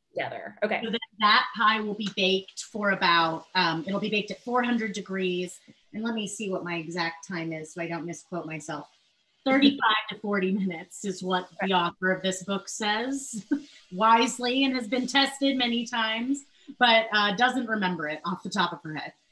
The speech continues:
Speaker 2: Um, and like I said, the pre-cooking of the apple filling really doesn't add that much time to the process, but it also, it kind of assures that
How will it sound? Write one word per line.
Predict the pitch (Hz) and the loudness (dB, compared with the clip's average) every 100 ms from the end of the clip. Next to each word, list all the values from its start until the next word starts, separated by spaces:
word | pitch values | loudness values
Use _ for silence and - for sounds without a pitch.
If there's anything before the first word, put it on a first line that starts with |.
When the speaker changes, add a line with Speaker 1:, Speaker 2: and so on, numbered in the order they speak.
| _ _ 214 | _ _ 4
Speaker 2:
Um, | 226 214 202 185 175 - - | 6 6 4 0 -2 -6 2
and | 247 240 233 - _ _ - | 4 4 2 -2 _ _ -4
like | 247 277 | 2 4
I | 285 | 4
said, | 269 - 277 233 | 0 2 2 2
the | 226 220 | -2 -6
pre-cooking | - 311 311 320 311 240 214 | 0 2 4 0 0 -2 0
of | 196 175 | -2 -4
the | 196 | -4
apple | 202 190 190 196 - | 2 2 2 -8 -6
filling | 247 247 208 180 170 185 | -4 0 -2 -2 -6 -2
really | 247 311 | 2 4
doesn't | 269 226 208 - - | 4 2 -4 -8 -2
add | 208 254 233 | 2 2 2
that | 196 | -2
much | 185 - - | -2 -8 -8
time | - 185 214 | -4 -2 -2
to | 277 | -4
the | 285 | -6
process, | 302 311 320 349 349 370 - _ - - | -2 0 0 -2 -4 -4 -10 _ -16 -6
but | 220 | -6
it | 214 - | -4 -2
also, | 233 277 - 262 240 226 220 | 0 0 -2 -2 0 -2 -4
it | 220 - - _ _ - | -8 -10 -16 _ _ -12
kind | - 247 240 | -6 -2 -2
of | - | -4
assures | 202 - - 233 226 233 254 302 349 - - _ _ _ | -4 -2 -2 -2 -2 0 0 -2 -4 -10 -18 _ _ _
that | 190 202 190 180 | 0 4 4 2